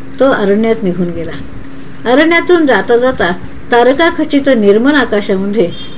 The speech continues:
चंद्राने प्रवेश करावा, त्याप्रमाणे कमलाच्या योगाने रमणीय दिसणाऱ्या एका सरोवराजवळ तो जाऊन पोहोचला आणि श्री विष्णूचे दर्शन होईपर्यंत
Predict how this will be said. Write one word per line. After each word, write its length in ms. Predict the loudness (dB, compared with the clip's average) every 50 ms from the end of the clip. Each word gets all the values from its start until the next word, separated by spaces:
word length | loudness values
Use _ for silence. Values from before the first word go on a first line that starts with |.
| 0 2
चंद्राने 460 | 2 4 4 4 4 2 2 2 0
प्रवेश 340 | 2 4 4 4 4 2 2
करावा, 340 | 0 0 2 2 2 0 0
त्याप्रमाणे 600 | 0 -2 -2 -2 -2 -2 -4 -2 -2 -4 -4 -6 -6 -8 -12 -12 -12 -6 0 4
कमलाच्या 500 | 4 4 6 4 2 2 2 2 2 2
योगाने 560 | 4 4 4 4 2 2 0 0 0 2 2
रमणीय 420 | 4 2 2 2 2 2 2 2
दिसणाऱ्या 480 | 2 0 0 0 0 -2 0 2 2 2
एका 300 | 2 0 0 -2 -2 -4 -6 -10 -12 -12 -12 -4 0
सरोवराजवळ 720 | 2 4 4 4 4 4 4 2 2 2 2 2 2 2 0 0 0
तो 80 | 0
जाऊन 280 | 0 2 0 0 0 -2
पोहोचला 500 | -4 -4 -4 -4 -2 -2 0 0 0 0 -2 -6 -10 -12 -12 -10 -6 -2
आणि 180 | 0 0 0
श्री 260 | 0 0 0 0 2
विष्णूचे 500 | 4 4 2 2 0 0 -2 0 0 0
दर्शन 380 | 2 2 2 2 2 0 0 0
होईपर्यंत 540 | 0 2 2 2 2 2 2 2 2 2